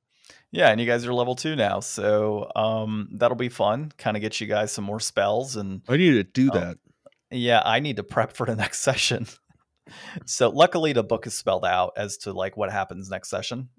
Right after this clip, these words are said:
Speaker 1: Um, but I, I gotta see what I wanna do. Like, I'm probably gonna have more class time with you guys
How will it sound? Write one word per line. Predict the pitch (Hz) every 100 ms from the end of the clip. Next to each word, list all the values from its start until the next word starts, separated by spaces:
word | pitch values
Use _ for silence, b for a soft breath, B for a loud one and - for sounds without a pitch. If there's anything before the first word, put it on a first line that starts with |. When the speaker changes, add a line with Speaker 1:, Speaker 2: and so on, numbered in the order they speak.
| _ _ -
Speaker 1:
Um, | 104 104 101 101 98 - b b b -
but | 113
I, | 90
I | 113
gotta | 113
see | 110 113
what | 104
I | 104
wanna | 101 98
do. | 95 101
Like, | 101
I'm | 113
probably | 113 123 135
gonna | 123 110
have | 113 113 107 104
more | 101 104 104 98 -
class | - 92 90 117 -
time | 123 127
with | 135 143
you |
guys | 147 151 151 151